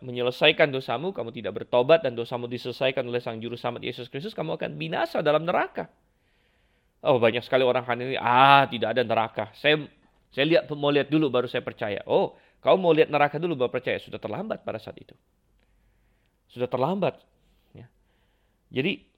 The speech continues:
kita, kita dis-, dituntut, kita diminta untuk beriman pada Tuhan, kita percaya pada firman Tuhan, percaya pada apa yang Tuhan katakan dalam firman-Nya.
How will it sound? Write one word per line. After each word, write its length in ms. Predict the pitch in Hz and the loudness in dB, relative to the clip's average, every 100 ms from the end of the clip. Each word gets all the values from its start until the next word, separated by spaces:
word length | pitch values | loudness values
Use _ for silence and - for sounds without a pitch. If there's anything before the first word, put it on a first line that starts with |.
| _ _ - | _ _ -16
kita, 480 | - 170 226 - - | -12 -6 -4 -4 -8
kita 320 | - 196 226 | -14 -6 -4
dis-, 320 | 175 160 160 - | -4 -8 -12 -10
dituntut, 640 | 170 175 180 202 202 _ | -10 -8 -8 -8 -10 _
kita 240 | - 190 | -12 -10
diminta 320 | 175 170 175 190 | -8 -8 -8 -10
untuk 240 | 160 151 | -8 -10
beriman 400 | 165 160 175 175 | -8 -4 -4 -4
pada 160 | 151 123 | -6 -6
Tuhan, 320 | 113 117 143 | -8 -12 -12
kita 160 | - | -10
percaya 640 | 165 - - - 160 185 - | -8 -8 -10 -6 -4 -4 -4
pada 160 | 151 | -6
firman 400 | 139 - 127 120 | -8 -8 -8 -8
Tuhan, 160 | 117 120 | -8 -8
percaya 320 | - 131 156 | -8 -8 -6
pada 240 | 165 131 - | -6 -8 -6
apa 240 | 160 - | -8 -4
yang 160 | 165 156 | -6 -6
Tuhan 320 | 147 139 131 | -10 -10 -10
katakan 480 | 135 - 185 190 143 | -10 -8 -8 -6 -6
dalam 160 | 123 | -6
firman-Nya. 480 | 123 117 110 110 190 | -6 -10 -8 -8 -10